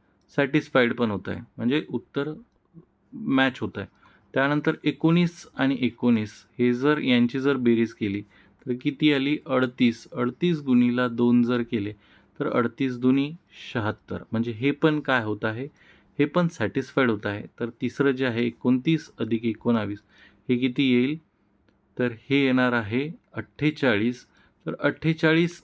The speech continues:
आलेलं आहे आणि आता आपण प्रत्येक वेळेस काय केलेलं आहे, तर हे पहिली आणि तिसरी यांची बेरीज केल्यानंतर जे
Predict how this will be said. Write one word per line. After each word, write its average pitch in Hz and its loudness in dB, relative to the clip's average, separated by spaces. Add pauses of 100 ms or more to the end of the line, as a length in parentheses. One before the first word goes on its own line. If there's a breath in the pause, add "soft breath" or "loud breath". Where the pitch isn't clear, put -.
आलेलं 131 0
आहे 123 -6 (220)
आणि 110 -4
आता 110 0
आपण 120 2
प्रत्येक 127 -2
वेळेस 139 0
काय 123 2
केलेलं 117 0
आहे, 120 -4 (680 soft breath)
तर 131 -2
हे 131 -2 (300)
पहिली 131 0
आणि 135 2
तिसरी 135 -2
यांची 127 2
बेरीज 147 2
केल्यानंतर 104 -2
जे 120 2